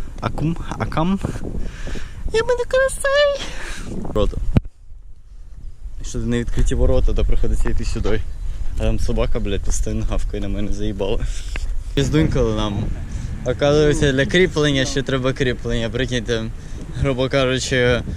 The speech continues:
хуйня якась. Я їбався з цим, їбався, трахався, займався сексом, інтимом, тупо полоскав її, е, різними органами, всяке таке, а воно хуй.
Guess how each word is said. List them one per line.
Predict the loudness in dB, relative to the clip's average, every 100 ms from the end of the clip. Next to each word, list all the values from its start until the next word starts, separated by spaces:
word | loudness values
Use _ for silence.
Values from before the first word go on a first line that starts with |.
| -8 -8 -8
хуйня | -4 2 4 4 2 2
якась. | 0 -2 -4 -6 -12 -6 0
Я | 4
їбався | 4 4 0 0 -4
з | 0
цим, | 0 2
їбався, | 0 2 0 0 -2 -4 -2
трахався, | 0 0 0 -4 -2 -2
займався | 0 0 0 -2 -4
сексом, | -4 -4 -4 -4 -4 -4 -4
інтимом, | -4 -2 0 0 0 -2 -6 -10 -12 -8 -2
тупо | -2 0 0 2
полоскав | 2 2 2 0 -2 2 2
її, | 2 2 2 0 -2 -6 -8 -4
е, | 0 2 2 2 2 2 0 -4 -8 -12 -6
різними | -2 0 0 -2 -2 -2 -4 -2
органами, | 0 2 0 -2 -2 -2 -6
всяке | -4 -4 -2 -2
таке, | -2 -2 0 0 -2
а | 0
воно | 0 2 0 -2 -6 -12 -12 -14 -14 -14 -12 -14 -14 -18 -18 -18 -16
хуй. | -4 0 2 0